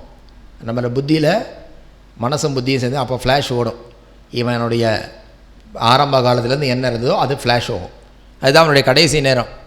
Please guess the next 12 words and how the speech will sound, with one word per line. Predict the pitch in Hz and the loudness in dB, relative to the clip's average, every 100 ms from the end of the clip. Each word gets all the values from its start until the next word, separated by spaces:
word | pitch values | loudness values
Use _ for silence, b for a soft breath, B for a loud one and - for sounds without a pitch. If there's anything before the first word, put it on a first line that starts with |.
| - - - - - - - - - - - - - | -20 -20 -20 -20 -20 -20 -20 -20 -20 -20 -20 -20 -8
"அச்சச்சோ, | 160 190 190 196 | -4 -2 0 2
நான் | 180 175 | 2 2
ஒண்ணுத்தையுமே | 165 170 170 170 | 0 -2 0 0
நினைக்கலையே, | 160 160 160 156 | -2 -2 0 0
பகவான் | 151 160 165 | 0 0 -2
நினைக்கலையேன்னு" | 151 151 151 156 139 | -2 -4 -2 0 0
அப்பா | - 160 | 0 0
வேதனைப்பட்டா | 156 156 147 143 175 | 2 0 -4 -2 -2
பிரயோஜனம் | 139 151 165 151 | 0 2 2 0
இல்லைங்கிறார். | 135 131 135 123 98 - - - | -2 -2 -2 -4 -8 -12 -20 -10
அதுக்கு | 120 120 123 | -8 -4 -4
ஒரு | 117 | -2